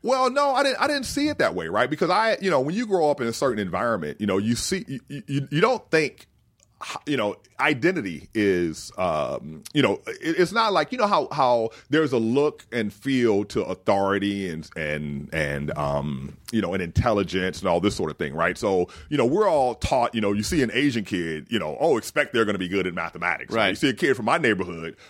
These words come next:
Speaker 1: "Oh, poor kid," right?
Speaker 2: Right.
Speaker 1: And, and you think of yourself that way, you know, identity is that way. So I didn't, I never thought for a second. And not only that, you know, at my college, everybody wasn't from the poor,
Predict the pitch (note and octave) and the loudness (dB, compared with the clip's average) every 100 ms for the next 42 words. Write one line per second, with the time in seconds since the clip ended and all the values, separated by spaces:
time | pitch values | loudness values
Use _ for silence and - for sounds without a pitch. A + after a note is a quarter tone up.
0 | - C#3 B2+ G2+ F2+ C#3+ G2+ - E2 C#2 | -4 2 4 2 2 0 0 -2 -6 -6
1 | C2+ G#2+ A#2 C3+ - A#2+ F#2 D#3 F#3+ G#3+ | -8 0 0 0 -2 0 2 2 2 2
2 | B3+ D4 C4+ - B4+ - F2+ - - - | 2 0 -2 -4 -4 -4 -6 -8 -18 -8
3 | A#2 A2 - A2+ B2 C3+ G#3 C#3+ G2+ D#2 | -2 -2 -2 -2 0 0 -2 -2 -2 -4
4 | E2+ E3 G#3+ B3 E3+ G3+ A3+ A3 D3+ - | -2 0 0 -2 0 0 0 -2 -2 -2
5 | D#3+ - B2+ G#2 - F#3 A#2 B2 G#3 A#3+ | -2 -4 -6 -4 -2 -2 -2 -2 0 0
6 | D#3 A2 D3+ G#2 - - - - D#3+ B2 | 0 2 2 0 -6 -16 -20 -2 2 2
7 | F3 G3 C#3+ B2+ - G#3+ A3+ G2+ G2 - | 2 0 2 2 2 2 2 0 -2 -8
8 | - _ - - A#3+ G4 G#3+ G3 D#3 D3+ | -20 _ -20 -2 2 4 4 4 4 2
9 | C3+ - E3 C#3 A#2+ G#2 G#2 - A2 A#2+ | 0 2 4 4 0 -8 -12 -6 0 2
10 | - D3 A#2+ A2 G2+ F#2+ F#2+ F#2 | 4 4 6 6 6 4 2 0